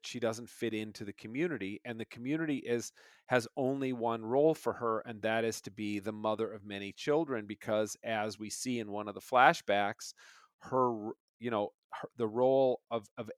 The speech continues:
every member of that community is to repopulate the six million Jews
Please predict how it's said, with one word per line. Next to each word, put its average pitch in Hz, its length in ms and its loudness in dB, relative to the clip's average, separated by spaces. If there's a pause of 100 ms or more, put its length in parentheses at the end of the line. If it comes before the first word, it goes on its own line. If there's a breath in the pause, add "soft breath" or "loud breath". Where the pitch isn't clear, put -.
every 135 580 2
member 120 320 0
of 107 120 2
that 113 240 2
community 123 500 -4
is - 240 -8
to 110 120 -8
repopulate 113 920 0
the 107 100 -6
six - 320 -8
million 104 380 -6
Jews 120 500 -4